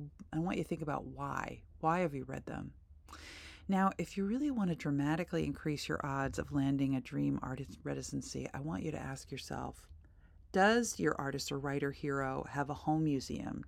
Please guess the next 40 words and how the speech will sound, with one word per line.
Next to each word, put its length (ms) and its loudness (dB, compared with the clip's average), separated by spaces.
Do 280 6
they 140 2
have 220 -4
a 40 -2
library? 680 0
Do 240 4
they 100 2
have 160 -2
a 60 -2
study 320 0
center? 360 -4
If 160 6
their 140 10
home 260 4
hasn't 340 6
been 160 0
preserved, 480 2
as 140 0
many 320 2
artists 340 -2
in 80 -2
America 560 0
have 180 -10
not, 320 2
if 120 -10
you're 80 0
listening 380 4
to 80 -2
this 160 -2
overseas, 520 0
there's 120 -2
a 80 -2
<laughs> 160 -6
really 240 4
greater 320 2
chance 420 -2
in 160 4
Europe 440 10
of 200 0
a, 140 2